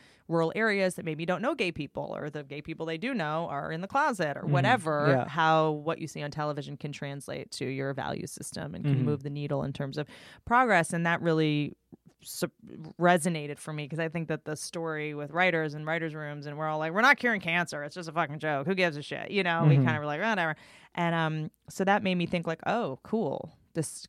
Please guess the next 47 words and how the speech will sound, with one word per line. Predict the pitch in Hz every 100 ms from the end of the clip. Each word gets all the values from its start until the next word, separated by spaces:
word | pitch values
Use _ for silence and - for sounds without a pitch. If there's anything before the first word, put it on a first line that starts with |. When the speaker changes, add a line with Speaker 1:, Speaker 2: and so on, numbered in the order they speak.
| _
Speaker 1:
can | - 165 160 151 143 _ _ _ _ _ _ - _
maybe | 160 151 147 143 - _ _
be | - 151 147 -
a |
powerful | - 156 143 151 -
thing, | 139 160 143
especially | - 139 131 -
a |
show | - -
that | - -
so | - -
many | - -
people | - -
are | 87
gonna | -
watch. | 151 143 -
Maybe | 147 151
this | -
can | 151
bring | 143 131
us | -
together," | 151 147 143
which | 151 -
sounds | 151 143
so | - - 190 190 190
naive | 190 156 151 151 156 160
now | 151 147
that | 165
I'm | 208
<laughs> |
saying | - - 427 - 330
it. | - - - - 392 427
Speaker 2:
Well, | 247 156 175
if, | 190 - -
if | 180 -
it | 170
had | 151
just | 160
been | 160 143
the |
show | - 175 165 143
and | 135
there | 135
hadn't | 143 156 147
been | 135 127
the | 123
Twitter, | - 143 123 123 120 123